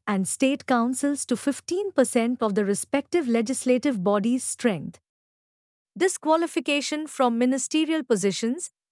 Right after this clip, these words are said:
defectors are barred from holding ministerial posts. Restriction on remunerative political posts. Defectors are disqualified from holding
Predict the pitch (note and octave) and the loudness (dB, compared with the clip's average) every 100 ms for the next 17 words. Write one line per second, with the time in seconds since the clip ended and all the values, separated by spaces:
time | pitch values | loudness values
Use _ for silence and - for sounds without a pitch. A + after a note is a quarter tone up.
0 | G#3+ C#4 - F#4 - F#4 F#4+ C4+ F#3+ D#3 | -4 -2 0 -2 0 0 2 0 0 2
1 | A3 A#3+ - A3+ G3 A#3 C4+ D#4+ D#4 C4+ | 2 0 0 0 2 2 2 0 -2 -2
2 | C#4+ C4 D4+ D4+ D4+ C#4+ A#3+ D#3+ D#3 - | -2 -2 -2 0 -2 -2 -2 -2 -6 -14
3 | - - _ _ _ _ _ _ _ _ | -14 -18 _ _ _ _ _ _ _ _
4 | _ G#3+ C#4 - - F#4 - F#4 F#4+ - | _ -2 0 0 -2 -2 -2 -4 -4 2
5 | B3+ A3+ A#3 C#4 E4 D4+ D4+ B3+ E4 - | 2 4 2 0 -2 0 0 0 -4 0
6 | A#3+ A#3+ C#4+ C#4 C4 - G3 D3+ - - | 2 2 0 -2 -4 0 0 0 -10 -12
7 | - _ _ _ _ _ _ _ _ _ | -18 _ _ _ _ _ _ _ _ _
8 | _ - C4 - F#4 - F#4 G4 E4 B3 | _ -2 -2 2 -2 2 2 2 2 0
9 | G#3 C#4+ - B3+ B3+ C4+ C4 B3 B3+ - | 0 -4 -2 2 2 0 2 2 0 0
10 | A#3 G3+ G3+ C4+ D4 D#4 | 0 0 2 2 0 -4